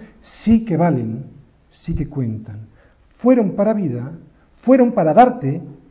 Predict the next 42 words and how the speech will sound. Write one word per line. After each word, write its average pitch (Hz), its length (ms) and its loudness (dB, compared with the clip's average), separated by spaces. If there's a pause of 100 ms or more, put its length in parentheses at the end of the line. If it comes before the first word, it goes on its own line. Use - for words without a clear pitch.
(140)
vida. 123 520 -2 (920)
No 180 100 -4
tienen 175 240 0
nada 165 200 0
que 165 80 -8
ver 160 120 -6
con 160 100 -6
las 135 120 -8
tuyas 151 240 -10
o - 40 -20
con 135 100 -12
las 127 160 -14
mías. 131 220 -14 (920)
Tus 170 220 -4
heridas 165 840 0
te 151 80 -8
las 143 200 -6
has - 120 -10
proporcionado 160 800 -6 (320)
tú 254 100 -2
mismo, 117 480 -2 (840)
con 110 220 -14
tu 165 100 -12
pecado, 117 480 -8
con 131 180 -6
tu 147 160 -6
desvarío, 127 560 -6 (520)
con 123 220 -10
tu 143 120 -10
perversión, 139 580 -6
con 156 180 -6
tu 165 100 -6
torcimiento, 185 600 -2
llámalo 175 320 -4
como 170 240 -10
quieras, 202 460 -14
¿no? 190 160 -16 (360)
Nos 190 160 0
las 208 160 2
hemos 269 180 2
provocado 240 480 2
nosotros, 220 760 -2